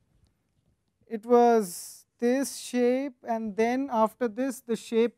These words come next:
changes. This is reflected in the marginal productivity going up and then going down. Now,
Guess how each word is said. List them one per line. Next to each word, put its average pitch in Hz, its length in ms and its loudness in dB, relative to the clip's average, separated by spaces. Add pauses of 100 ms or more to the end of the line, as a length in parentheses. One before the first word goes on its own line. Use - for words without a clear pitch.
changes. 226 800 -4 (1160)
This 226 160 -4
is 226 160 -2
reflected 240 680 4
in 247 300 2 (100)
the 208 100 -2
marginal 208 380 2
productivity 220 680 -2
going 208 320 2
up 233 240 6 (520)
and 202 280 -6
then 254 400 2 (320)
going 175 340 -2
down. 151 200 -6 (1700)
Now, 240 260 2